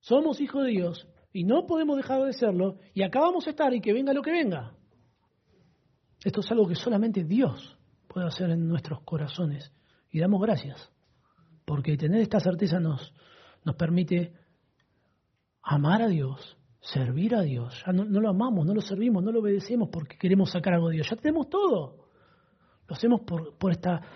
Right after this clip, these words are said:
profunda gratitud que tenemos como consecuencia de nuestra salvación.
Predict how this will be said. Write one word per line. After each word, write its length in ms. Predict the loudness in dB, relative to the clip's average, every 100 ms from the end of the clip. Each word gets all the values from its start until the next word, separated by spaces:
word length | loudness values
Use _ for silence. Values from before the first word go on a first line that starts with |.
| -20 _
profunda 480 | -2 0 2 4 4
gratitud 680 | 2 -2 -4 0 0 0 -2 -12 -16 -12
que 80 |
tenemos 320 | -2 0 2 0
como 200 | -4 -4
consecuencia 580 | -6 -6 -4 -4 -4
de 60 | -4
nuestra 240 | -6 -8
salvación. 640 | -10 -8 -10 -10 -14 -16